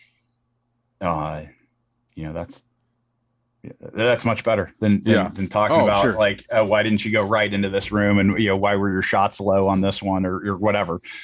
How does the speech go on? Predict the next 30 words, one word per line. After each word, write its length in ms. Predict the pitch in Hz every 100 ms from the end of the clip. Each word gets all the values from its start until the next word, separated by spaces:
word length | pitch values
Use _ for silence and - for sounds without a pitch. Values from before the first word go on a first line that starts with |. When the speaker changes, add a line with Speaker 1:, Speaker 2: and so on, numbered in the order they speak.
| - - - - 69
Speaker 2:
Yeah. 200 | 92 85
Speaker 1:
Um, 400 | 82 85 82 71 - _ _ _ _ _ _ _
so 260 | - 90 90
yeah, 240 | 139 135 110
definitely, 480 | 120 - 110 98 - - -
definitely 320 | 123 131 135 123
challenging. 600 | 127 120 120 110 117 110
There's 180 | 98
definitely 480 | 117 107 95 110 104
times 480 | 92 104 107 101 98
where, 400 | 101 98 98 92
I 320 | _ _ _ 127
mean, 80 | 127
I, 120 | 127 -
I 80 |
did 180 | 117 120 -
spend 240 | 117 101
a 20 |
lot 280 | 98 98 104
of 60 | 98
time, 520 | 104 101 101 87 95 98
uh, 320 | 87 87 87
especially 480 | - - 98 101 95
as 140 | 90
a 80 | 95
younger 340 | 87 95 98
guy, 440 | 98 98 98 92 90 - - _
still 400 | - - - 107
hanging 480 | - - 98 98 92
out 280 | 87 101